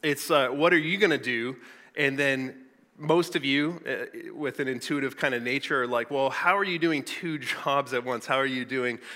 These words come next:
some of this behind the scenes or even, uh, up on stage? Uh, what are you gonna do? You can't do that long term, right?" No, you can't.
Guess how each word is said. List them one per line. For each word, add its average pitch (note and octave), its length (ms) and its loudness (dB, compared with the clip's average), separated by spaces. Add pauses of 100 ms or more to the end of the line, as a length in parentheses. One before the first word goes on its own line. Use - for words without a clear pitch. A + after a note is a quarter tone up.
some B2+ 220 -4
of B2 80 -2
this B2+ 160 -2
behind C3+ 400 -2
the B2+ 80 -2
scenes B2+ 420 -2
or A#2+ 140 -2
even, A#2 400 -4
uh, A2 260 -2
up B2+ 220 -2
on A#2+ 160 -4
stage? A#2+ 600 0 (320)
Uh, A#2+ 140 0
what C#3+ 160 -2
are E3+ 60 4
you D#3 40 -2
gonna D3 220 0
do? C#3+ 80 -4
You D3 140 -6
can't G3 240 -2
do D3 120 -2
that A2+ 180 0
long G#2 220 -4
term, F#3+ 320 0
right?" A#2 240 2 (640)
No, G3 200 2
you D3 180 0
can't. E3+ 560 -4